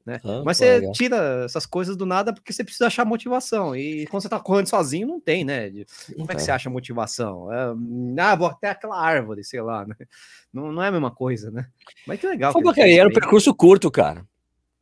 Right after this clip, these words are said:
Speaker 1: Uhum.
Speaker 2: Percurso de um quilômetro e pouquinho.
Speaker 1: Vai e volta.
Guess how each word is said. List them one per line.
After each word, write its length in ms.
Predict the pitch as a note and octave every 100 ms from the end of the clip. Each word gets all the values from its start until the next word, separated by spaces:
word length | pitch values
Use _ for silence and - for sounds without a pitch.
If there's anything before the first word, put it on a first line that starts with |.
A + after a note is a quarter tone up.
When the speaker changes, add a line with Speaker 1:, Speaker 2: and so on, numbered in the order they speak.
| -
Speaker 1:
Uhum. 120 | C3
Speaker 2:
Percurso 320 | C#3 D3+ D#3
de 80 | D#3
um 60 |
quilômetro 580 | - D3+ C3 D3 B2+ G2+
e 40 | F#2+
pouquinho. 600 | G#2+ - G#2 G#2+ E2+ G2 _
Speaker 1:
Vai 220 | C3+ D3+
e 20 |
volta. 340 | B2 B2+ -